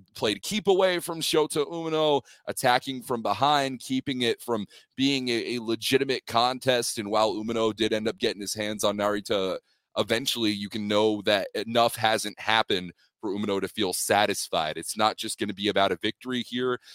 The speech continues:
It's going to be about punishment. It's gonna be about retribution. Um,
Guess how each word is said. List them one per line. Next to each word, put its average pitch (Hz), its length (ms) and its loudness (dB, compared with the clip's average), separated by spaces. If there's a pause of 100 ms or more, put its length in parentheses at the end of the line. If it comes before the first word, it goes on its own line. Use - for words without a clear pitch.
(140)
It's - 220 -8
going 113 280 2
to 113 60 -6
be 113 120 0
about 113 300 4
punishment. 127 680 -2
It's 90 140 -8
gonna 104 160 -4
be 104 140 -2
about 101 320 2
retribution. 113 880 -2 (400)
Um, 87 460 0